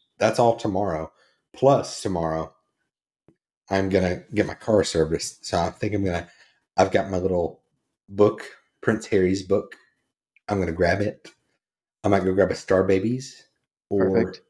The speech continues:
Speaker 1: some other cute little coffee shop and run over there and be like, "Hey, I need my oil change.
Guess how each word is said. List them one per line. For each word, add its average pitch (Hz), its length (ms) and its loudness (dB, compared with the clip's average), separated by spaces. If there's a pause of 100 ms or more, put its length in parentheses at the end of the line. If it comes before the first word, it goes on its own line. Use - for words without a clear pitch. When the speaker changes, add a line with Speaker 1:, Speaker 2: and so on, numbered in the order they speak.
(200)
Speaker 1:
some 92 260 -6
other 90 200 2
cute - 260 -2
little 101 180 0
coffee 107 280 -4
shop 110 400 0
and 90 280 -2 (720)
run 104 240 0
over 104 160 -8
there 104 80 -12
and 107 100 -18
be 104 60 -14
like, 104 120 -18
"Hey, 107 640 0
I 101 60 0
need 95 120 0
my 92 120 0
oil 92 240 0
change. 104 540 -2